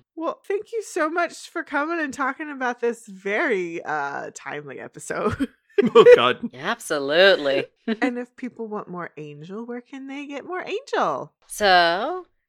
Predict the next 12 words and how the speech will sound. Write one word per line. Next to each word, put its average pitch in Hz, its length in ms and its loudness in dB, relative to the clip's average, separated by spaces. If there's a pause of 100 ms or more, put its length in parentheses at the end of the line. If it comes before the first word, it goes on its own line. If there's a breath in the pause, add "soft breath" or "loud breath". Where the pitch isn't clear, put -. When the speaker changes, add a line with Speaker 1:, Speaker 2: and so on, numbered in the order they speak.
Speaker 3:
my 185 480 2
Twitter 285 720 4
is, 170 480 2
uh, 151 320 2
Sapphos 185 380 4
Angel. 175 580 2 (260)
I 185 120 6
have 165 140 8
also 156 380 6
been 135 240 2
sort 143 320 4
of 135 380 0